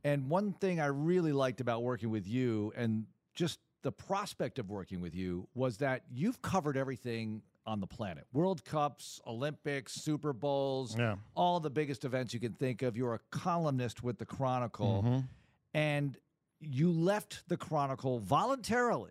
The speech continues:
Speaker 2: Yeah.
Speaker 1: left the Chronicle and said, "I'm gonna do the radio thing."
Speaker 2: It was
Speaker 1: And that was at a time when people weren't really doing that yet, and most of them leave involuntarily now.
Speaker 2: Yeah, I, I, uh, I remember the, the, the day very vividly. Um, I was happy.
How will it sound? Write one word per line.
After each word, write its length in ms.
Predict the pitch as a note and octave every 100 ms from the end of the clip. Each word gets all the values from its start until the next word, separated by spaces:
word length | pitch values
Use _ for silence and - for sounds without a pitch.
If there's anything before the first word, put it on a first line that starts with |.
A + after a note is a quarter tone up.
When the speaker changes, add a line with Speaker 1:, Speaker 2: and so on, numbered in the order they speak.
| G#2
Speaker 2:
Yeah. 180 | C3+ C3+
Speaker 1:
left 280 | E3 F#3
the 60 | G3
Chronicle 480 | - D#3 D3+ C3+ C#3
and 80 | A#2+
said, 180 | C3
"I'm 80 | A#2+
gonna 160 | B2 A2
do 100 | A2
the 80 | G2
radio 340 | F#2 F2 D#2+
thing." 240 | - F2 D#2+
Speaker 2:
It 140 | D#3 F3
was 400 | F#3 D#3+ C3 -
Speaker 1:
And 220 | F3+ F3
that 180 | G3 B3
was 120 | C4
at 80 | B3+
a 80 | A#3+
time 460 | - G3 F#3+ F#3
when 180 | E3+ E3
people 380 | - A#3 B3 A3+
weren't 220 | G#3 F#3 - D3+
really 280 | F#3 G#3
doing 380 | E3+ G3+ B3+ C#4
that 260 | G3 D#3+ C#3+
yet, 480 | C3 B2 D#3 F#3+ A3 E3+
and 420 | D#3 D3+ C#3 A#2+
most 280 | A3 A3+ A#3
of 60 |
them 240 | G3+ F#3 E3
leave 320 | E3 E3+ C#3 - _
involuntarily 920 | A3+ B3+ F3 B2+ B2+ B2 C3+ A#2+ A#2
now. 260 | B2 C#3+ C3
Speaker 2:
Yeah, 320 | C3 G3 D#3 -
I, 160 | F3 E3 F3
I, 140 | G3+ G3+
uh, 440 | F3 D#3 B2+ A2+ A2 - -
I 120 | C#3+
remember 360 | C#3+ D#3 E3 D3+
the, 180 | C#3+ B2
the, 100 | B2
the 220 | A2 A#2+
day 420 | A#2+ B2 C3 C3+ B2 - - -
very 300 | G#2+ C3+ D3
vividly. 520 | D3 B2+ A#2 A2 G#2+ - - - _ -
Um, 460 | A2+ A2 G#2+ G#2+ -
I 100 | B2
was 140 | A#2
happy. 480 | - D#3 E3 A#3